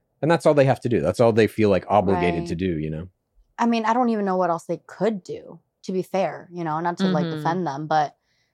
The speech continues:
Speaker 2: I mean, same with, like, the racial issue during covid.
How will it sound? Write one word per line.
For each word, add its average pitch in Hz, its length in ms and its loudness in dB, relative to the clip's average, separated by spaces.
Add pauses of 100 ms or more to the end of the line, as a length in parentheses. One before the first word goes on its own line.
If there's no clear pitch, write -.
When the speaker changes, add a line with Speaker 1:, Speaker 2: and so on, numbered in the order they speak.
(120)
Speaker 2:
I 185 60 -6
mean, 180 160 -2
same 202 180 -4
with, 196 100 -4
like, 185 120 -2
the 175 80 -4
racial 156 680 -2 (1080)
issue 175 340 -2
during 160 240 -6
covid. 160 580 -6